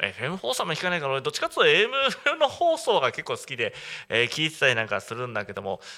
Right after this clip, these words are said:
そっからね、聞いてくる、うー、ニュースとか、そういうのを聞いて、あ、今世界はこうなってるんだ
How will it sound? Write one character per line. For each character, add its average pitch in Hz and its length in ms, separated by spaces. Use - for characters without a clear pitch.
そ 113 120
っ - 60
か 160 120
ら 170 100
ね、 196 260
聞 165 100
い 160 60
て 160 120
く 170 120
る、 156 100
う - 40
ー、 - 20
ニ 123 80
ュ 143 120
ー - 20
ス - 120
と 101 120
か、 - 320
そ 120 140
う - 20
い 151 40
う - 40
の 123 80
を 107 80
聞 - 160
い 127 80
て、 160 320
あ、 110 140
今 123 260
世 - 160
界 160 160
は 110 80
こ 123 160
う 185 60
な 247 80
っ - 60
て 220 120
る 180 80
ん 131 40
だ - 80